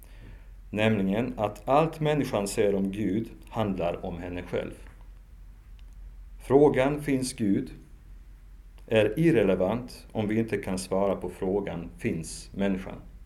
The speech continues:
Idéhistoriskt sett befinner sig Lacans gudsbegrepp, så som jag ser det, i denna rörelse från teologi mot antropologi som Feuerbach står för.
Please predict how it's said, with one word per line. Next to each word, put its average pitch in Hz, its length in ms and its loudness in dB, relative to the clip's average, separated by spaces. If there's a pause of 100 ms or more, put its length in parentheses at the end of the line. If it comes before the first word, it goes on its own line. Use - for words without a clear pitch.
(2750)
Idéhistoriskt 113 840 6
sett 95 200 2
befinner 110 360 2
sig 101 180 0
Lacans 95 560 -2
gudsbegrepp, 107 680 0 (220)
så 104 140 -4
som 101 160 -4
jag 104 140 2
ser 98 240 0
det, 92 160 -4 (500)
i 117 80 2
denna 117 340 8
rörelse 104 640 6 (420)
från 101 380 6 (180)
teologi 107 800 6
mot 92 240 -4
antropologi 95 840 0 (380)
som 95 220 -6
Feuerbach 87 460 2 (1040)
står - 260 -4
för. - 200 -10